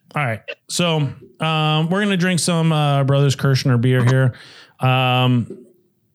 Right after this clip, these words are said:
so we went, I mean, we, so we typically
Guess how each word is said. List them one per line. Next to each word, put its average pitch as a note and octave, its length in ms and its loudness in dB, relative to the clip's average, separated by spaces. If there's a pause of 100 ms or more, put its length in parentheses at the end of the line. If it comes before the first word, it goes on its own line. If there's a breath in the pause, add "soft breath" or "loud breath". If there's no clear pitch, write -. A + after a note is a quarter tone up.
(220)
so D#3+ 680 0
we E3 240 2
went, F#3 320 -2
I F3 160 0
mean, A3+ 200 -2
we, G#3+ 220 -2 (640 loud breath)
so - 180 -4
we D4 400 -2 (240)
typically D3+ 840 0